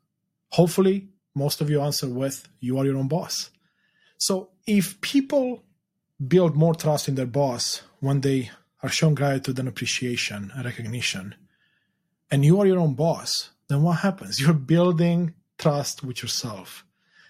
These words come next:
You're building the connection to your inner self, to your higher self.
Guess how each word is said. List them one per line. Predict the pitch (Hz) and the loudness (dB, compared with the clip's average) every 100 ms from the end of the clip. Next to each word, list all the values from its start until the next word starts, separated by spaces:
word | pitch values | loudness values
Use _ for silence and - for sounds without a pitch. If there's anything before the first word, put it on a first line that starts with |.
| _ _ _ | _ _ _
You're | 143 143 131 | 2 2 4
building | 160 175 170 | 4 6 4
the | 165 | 2
connection | 160 151 156 - - 127 | 0 2 2 0 -6 -6
to | - | -6
your | 127 - | -6 -4
inner | 160 156 139 | 0 2 2
self, | - - 107 101 - | -2 -8 -10 -14 -14
to | 131 | -12
your | 113 | -10
higher | - 131 123 | -10 -8 -6
self. | 104 - - - - | -6 -6 -10 -20 -20